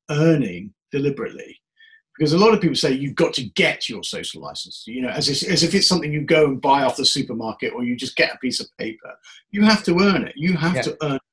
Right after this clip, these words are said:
Speaker 1: trust. You have to earn respect in the same way that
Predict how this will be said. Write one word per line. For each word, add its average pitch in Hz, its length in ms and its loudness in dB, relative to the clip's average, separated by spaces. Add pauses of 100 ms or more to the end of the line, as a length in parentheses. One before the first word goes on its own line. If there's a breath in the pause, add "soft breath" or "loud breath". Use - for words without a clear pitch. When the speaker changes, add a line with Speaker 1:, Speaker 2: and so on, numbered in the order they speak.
Speaker 1:
trust. - 420 -4
You 147 240 -6
have - 200 -2
to 127 220 -8
earn 127 360 -4 (280 loud breath)
respect - 800 -2
in 180 160 4
the 170 60 2
same 190 260 2
way 185 160 4
that 190 240 0